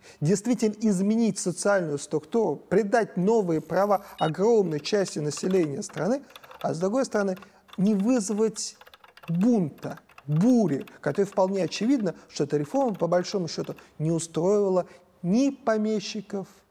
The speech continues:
ни крестьян. Отмечу одно и главное. Крестьяне освобождаются. Освобождаются с землей, но они не становятся собственниками земли.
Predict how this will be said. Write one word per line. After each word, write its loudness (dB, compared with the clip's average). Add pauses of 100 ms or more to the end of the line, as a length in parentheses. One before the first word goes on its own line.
(400)
ни -2
крестьян. -10 (720)
Отмечу -2
одно 0
и -2
главное. -2 (680)
Крестьяне 0
освобождаются. -4 (460)
Освобождаются 0
с -4
землей, 0 (580)
но -6
они 0
не 0
становятся -4
собственниками -8
земли. -20